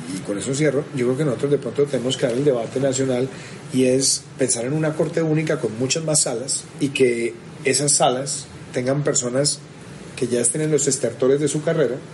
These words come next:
de manera que no estén pensando en subidas futuras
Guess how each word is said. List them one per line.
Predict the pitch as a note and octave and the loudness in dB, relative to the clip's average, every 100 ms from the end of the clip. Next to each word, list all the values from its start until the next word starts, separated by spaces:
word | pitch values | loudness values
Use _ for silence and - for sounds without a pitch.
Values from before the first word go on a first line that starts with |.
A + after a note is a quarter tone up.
| - - | -8 -2
de | C3+ | 0
manera | A#2+ A#2 B2+ | 2 0 0
que | C#3 | 0
no | B2+ | 2
estén | C3 - C#3 | 0 0 -2
pensando | C#3 C#3 D3 D3 | -2 2 2 4
en | D3 | 2
subidas | C#3 B2 B2 C#3 - | 2 2 6 4 4
futuras | D#3+ D#3 C3+ C#3 | 0 2 0 0